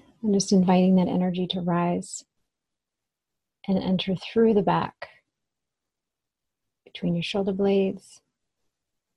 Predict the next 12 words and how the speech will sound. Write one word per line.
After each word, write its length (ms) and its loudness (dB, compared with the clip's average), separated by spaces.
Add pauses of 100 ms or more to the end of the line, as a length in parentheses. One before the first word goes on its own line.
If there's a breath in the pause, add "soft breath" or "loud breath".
(300)
into 300 -2
your 120 0
heart 180 2
space, 680 -2 (2000)
cleansing, 800 0 (220)
clearing, 720 -4
purifying, 800 -2 (880)
transmuting 760 2
all 400 0
fear 180 0
into 220 -4
love 300 -2